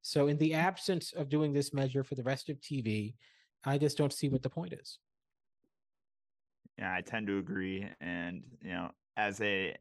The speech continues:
Speaker 2: as a bit of a polling nerd myself, you know, not even just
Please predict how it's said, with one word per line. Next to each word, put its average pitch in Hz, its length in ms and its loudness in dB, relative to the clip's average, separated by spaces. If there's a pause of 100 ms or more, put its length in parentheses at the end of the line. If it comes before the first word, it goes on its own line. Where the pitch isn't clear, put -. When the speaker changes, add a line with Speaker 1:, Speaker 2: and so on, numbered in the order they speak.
Speaker 2:
as 98 220 -8
a 101 60 2
bit 127 120 2
of 113 60 0
a 95 80 -2
polling 95 560 -4
nerd 92 240 -2
myself, 85 560 -2 (220)
you 85 160 -12
know, 82 40 -8
not 92 240 0
even 87 200 -6
just - 600 -6